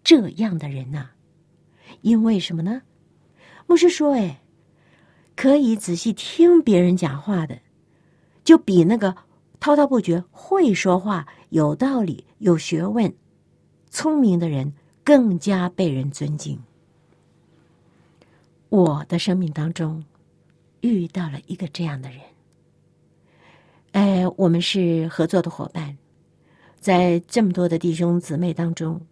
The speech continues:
有好几个，我们只要提到某某牧师，我们的脸上的表情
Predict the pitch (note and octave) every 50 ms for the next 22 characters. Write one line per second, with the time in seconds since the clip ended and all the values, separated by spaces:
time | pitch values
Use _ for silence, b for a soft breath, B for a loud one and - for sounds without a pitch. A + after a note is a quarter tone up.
0 | b b b b b b - F3+ F#3 F3+ F3 - - - G3 F#3+ G#3+ B3 - F3
1 | B2 - - G3 E3+ B2+ D3 - _ _ _ B B B B B B B - -
2 | G#3 G#3+ G#3+ G#3 G#3 - - G3 F3+ E3 E3+ G3+ A#3+ A3 F#3 F3 - - - F3+
3 | F3+ G3+ B3 A#3+ G#3 - - _ _ _ F#3+ F#3+ G3+ A#3+ B3+ A#3+ F#3 C#3+ D#3 F#3+
4 | G3+ E3+ C#3 - - - D#3 D#3+ - - _ _ _ _ _ b b b b b
5 | b b b b - B3 A3+ G#3 G#3 A3 A#3+ A#3+ A3+ G3+ G#3+ G3 E3+ D#3+ D#3+ E3+
6 | - - D4 C4 A3 F#3+ F3 F3+ D3+ C#3+ C#3 - - D3 E3+